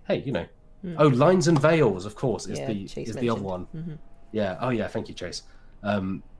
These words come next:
Speaker 1: Lines and Veils is the other one in the Evil Hat,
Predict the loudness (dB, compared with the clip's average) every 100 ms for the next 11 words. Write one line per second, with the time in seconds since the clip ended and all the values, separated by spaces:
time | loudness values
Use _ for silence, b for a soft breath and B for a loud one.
0 | -20 -20 -20 -20 -12 2 4 4 4 4
1 | 4 2 -4 -2 -2 -2 -4 -4 -6 -8
2 | -10 -12